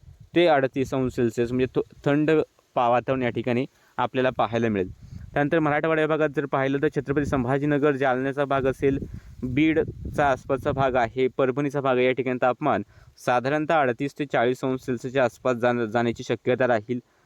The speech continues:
मध्य महाराष्ट्रातीलही नाशिकपासून पूर्वेकडील नाशिक,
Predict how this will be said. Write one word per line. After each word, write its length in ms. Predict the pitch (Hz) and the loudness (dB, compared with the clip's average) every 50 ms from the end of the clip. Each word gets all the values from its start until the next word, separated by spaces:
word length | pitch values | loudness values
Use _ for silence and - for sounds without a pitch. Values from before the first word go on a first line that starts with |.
| _ - | _ -4
मध्य 280 | 131 143 151 143 156 170 | 0 0 0 0 0 0
महाराष्ट्रातीलही 800 | 165 160 139 147 147 143 - 156 135 - 156 147 127 113 113 117 | 0 0 0 0 -2 -2 -2 -4 -2 0 0 0 0 0 0 -2
नाशिकपासून 880 | 120 123 123 120 - - - 139 - _ - 151 139 - - 147 147 143 | -2 0 -2 -2 -4 -6 -10 -10 -8 _ -2 -2 0 0 -2 -4 -4 -2
पूर्वेकडील 420 | - 143 135 139 131 - 139 131 | 0 0 2 2 2 2 0 0
नाशिक, 320 | 135 131 127 - 139 131 | 0 0 -2 -2 -4 -8